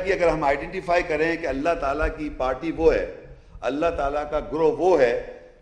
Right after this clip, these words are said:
جو ایمان رکھتے ہیں، ایک دوسرے کی سرپرستی کرتے ہیں۔ اگر فرض کریے آپ ایمان والے ہوں، میں بھی ایمان والا ہوں،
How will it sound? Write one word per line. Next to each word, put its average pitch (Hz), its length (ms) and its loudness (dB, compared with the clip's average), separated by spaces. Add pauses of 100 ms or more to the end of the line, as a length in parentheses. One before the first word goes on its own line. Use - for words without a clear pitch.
(160)
جو 185 600 2
ایمان 147 400 -2
رکھتے 160 340 -2
ہیں، 170 220 0 (200)
ایک 135 220 -4
دوسرے 147 300 -6
کی 147 120 -8
سرپرستی 131 560 -6
کرتے 156 360 -6
ہیں۔ 165 100 -6 (100)
اگر 127 260 -6
فرض 147 200 -6
کریے 139 260 -4
آپ 135 200 -2
ایمان 127 300 -8
والے 131 220 -2
ہوں، 135 120 -8
میں 131 220 -4
بھی 147 80 -8
ایمان 127 240 -8
والا 104 240 -4
ہوں، 135 100 -10